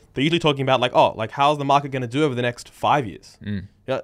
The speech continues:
Speaker 1: so rarely are they talking about, like, the amount of money they're gonna make in the next week. And that's often why that those people are doing much better. I think this is such a problem because then you just make decisions on a week by week basis,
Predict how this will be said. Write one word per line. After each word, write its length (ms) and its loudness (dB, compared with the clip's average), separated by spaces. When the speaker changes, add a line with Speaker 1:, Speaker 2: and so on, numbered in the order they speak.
Speaker 1:
so 240 0
rarely 480 6
are 60 -2
they 100 0
talking 320 -4
about, 220 -2
like, 160 -10
the 80 -6
amount 300 -2
of 60 -6
money 180 -4
they're 100 -6
gonna 180 -8
make 360 -6
in 120 -8
the 60 -6
next 440 -6
week. 240 -8
And 140 -4
that's 220 0
often 260 -4
why 240 4
that 220 -2
those 180 0
people 240 -4
are 40 -4
doing 180 -2
much 240 -6
better. 240 -2
I 140 2
think 160 0
this 100 -2
is 100 -6
such 220 2
a 60 -4
problem 540 0
because 260 -4
then 160 4
you 80 -2
just 180 -6
make 320 2
decisions 520 0
on 100 4
a 60 4
week 380 -4
by 140 0
week 280 -4
basis, 480 -10